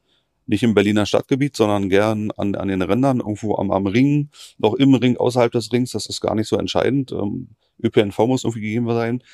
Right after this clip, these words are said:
Da sehen wir viele Transaktionen, gerade so, ich sag mal, diese klassischen, äh, End neunziger, Anfang zweitausender Wohnsiedlungen, die entstanden sind. Da sehen wir vermehrt Transaktionsvolumen.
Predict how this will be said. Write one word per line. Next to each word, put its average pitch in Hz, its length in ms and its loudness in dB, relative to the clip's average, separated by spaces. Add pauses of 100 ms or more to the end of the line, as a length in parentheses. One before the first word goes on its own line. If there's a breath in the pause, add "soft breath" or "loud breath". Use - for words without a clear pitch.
(160 soft breath)
Da 104 140 4
sehen 117 260 6
wir 117 300 4
viele 135 240 0
Transaktionen, 127 600 2
gerade 104 240 2
so, 101 320 -2 (420)
ich - 100 -12
sag 101 100 -4
mal, 110 100 -2
diese 95 200 -8
klassischen, 110 600 0
äh, 98 640 -2
End 120 200 2
neunziger, 107 420 -2
Anfang 107 260 -2
zweitausender 101 800 0
Wohnsiedlungen, 123 520 2
die 110 100 -2
entstanden 123 480 0
sind. 123 480 -2 (540)
Da 101 200 -2
sehen 113 280 -2
wir 113 100 -8
vermehrt 104 360 0
Transaktionsvolumen. 151 1040 -4